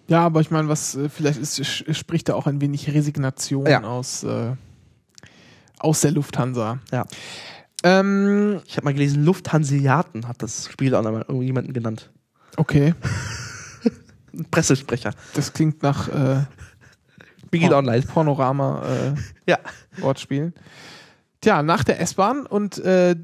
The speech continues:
Speaker 1: t-, äh, jetzt ist die U zwei ist auch noch abgesagt.
Speaker 2: Ja, aber ist ein bisschen länger her schon.
Speaker 1: Und ja, ja, aber jetzt fährt er, da fährt jetzt, äh, aber jetzt
Speaker 2: Bus.
Speaker 1: Genau.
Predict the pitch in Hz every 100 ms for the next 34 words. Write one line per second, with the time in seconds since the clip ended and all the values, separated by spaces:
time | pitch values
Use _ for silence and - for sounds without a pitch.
0 | 170 - - - - - 110 - - -
1 | 170 165 170 185 135 208 180 - 147 170
2 | - 160 185 - - 202 208 - - 120
3 | 135 135 139 131 123 165 123 123 175 180
4 | 160 160 202 151 147 143 - 165 156 131
5 | 147 147 156 160 156 170 - 147 147 143
6 | - 57 110 143 143 147 190 - - -
7 | _ _ - 170 123 139